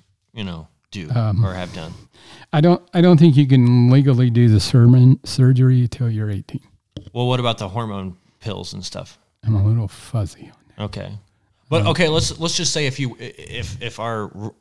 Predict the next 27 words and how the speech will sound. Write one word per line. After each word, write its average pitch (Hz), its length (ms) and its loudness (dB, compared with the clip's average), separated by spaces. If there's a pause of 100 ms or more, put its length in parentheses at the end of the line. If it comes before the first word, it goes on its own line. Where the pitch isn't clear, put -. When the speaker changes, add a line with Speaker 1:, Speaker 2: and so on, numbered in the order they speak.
Speaker 1:
if - 160 -6
our 113 120 0
government, 110 500 0
which 104 240 -8
they, 107 140 -6
they, 104 160 -10
they've 101 220 -10
been, 92 200 -2 (580)
you 107 100 -6
know, 87 220 -8 (520)
I 95 60 -6
would 101 140 -4
say 110 160 -2
going 117 400 2
more 127 280 4
left, 120 480 2 (380)
I 107 80 -8
would 101 160 -6
say, 104 300 -2
and, 107 180 0 (500)
you 90 60 -16
know, 92 220 -10 (180)
I, 98 280 -10
I 101 40 -8
believe 101 320 -8
that 90 220 -20
maybe 98 320 -14